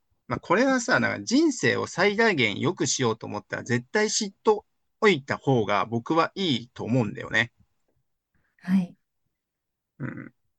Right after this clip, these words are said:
Speaker 1: だって避けられないじゃん。この知ってるか知ってないかに関わらず、その普段使ってる言葉が、こう自分の人生を形作ってるんだから、まあそれよく言われてるけど、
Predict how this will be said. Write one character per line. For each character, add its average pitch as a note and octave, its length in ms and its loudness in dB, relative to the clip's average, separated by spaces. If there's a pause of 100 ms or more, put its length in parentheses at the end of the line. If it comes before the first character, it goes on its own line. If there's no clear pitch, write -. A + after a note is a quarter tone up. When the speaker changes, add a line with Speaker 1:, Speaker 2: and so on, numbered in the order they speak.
Speaker 1:
だ G#3 100 0
っ - 40 -8
て - 80 -12
避 C#3 220 -4
け G4 100 -2
ら G#4+ 100 -4
れ G#4 100 -4
な C3 120 0
い G#2 80 -2
じ G2 80 -4
ゃ - 40 -6
ん。 - 60 -12
こ - 100 -8
の G2+ 60 -8
知 B2+ 200 -2
っ A#2+ 40 -8
て D#3+ 200 -2
る D3+ 100 -2
か A2+ 120 -2
知 - 140 -8
っ - 40 -20
て A#2 100 0
な A2+ 120 4
い A2 60 -2
か G2 120 -6
に G2 100 -8
関 G2+ 220 -6
わ A2+ 100 2
ら G#2 120 0
ず、 F#2+ 80 -8
そ G2+ 100 -8
の G2+ 120 -6
普 F#3 140 -4
段 A2+ 240 0
使 - 180 -6
っ A2+ 80 -2
て - 160 -4
る A2+ 140 -4
言 A#2 220 -4
葉 A2+ 120 0
が、 D#3+ 400 0 (140)
こ A#2 100 -6
う - 40 -8
自 A2+ 160 -4
分 C#3 180 2
の C#3 140 2
人 D3 200 0
生 - 160 -8
を - 60 -14
形 B2+ 400 -4
作 C3+ 240 -8
っ - 20 -4
て G#2+ 200 -10
る G2 100 -12
ん F#2+ 80 -14
だ F#2+ 120 -12
か G2+ 120 -8
ら、 A2 220 0
ま B2 100 0
あ A#2+ 60 -2
そ C3+ 100 -4
れ C3 80 -2
よ G3 160 4
く C#3 100 -4
言 G#2+ 100 -2
わ A2+ 100 0
れ C3+ 100 0
て C#3 120 0
る A2+ 100 -2
け F#2+ 120 -14
ど、 G#2 300 -6